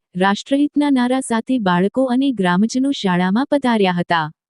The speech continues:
ધ્વજવંદન ગામની સૌથી વધારે ભણેલી દીકરી રૂપાલી દુઆ સાથે સરપંચ હર્ષિતભાઈ, દીક્ષાર્થી મુમુક્ષુ ભાવિકભાઈ અને શાળાના આચાર્ય સુલેમાનભાઈ લંગાના હસ્તે કરવામાં આવ્યું હતું.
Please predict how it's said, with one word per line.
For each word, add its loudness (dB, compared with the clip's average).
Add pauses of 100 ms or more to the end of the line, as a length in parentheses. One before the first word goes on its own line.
(520)
ધ્વજવંદન 2
ગામની 2
સૌથી 2
વધારે 0
ભણેલી 2
દીકરી 0
રૂપાલી 2
દુઆ 2
સાથે -2 (240)
સરપંચ 0
હર્ષિતભાઈ, -2 (260)
દીક્ષાર્થી 0
મુમુક્ષુ 2
ભાવિકભાઈ 0 (280)
અને 2
શાળાના 0
આચાર્ય 0
સુલેમાનભાઈ 2
લંગાના 0
હસ્તે -2
કરવામાં 2
આવ્યું 2
હતું. 0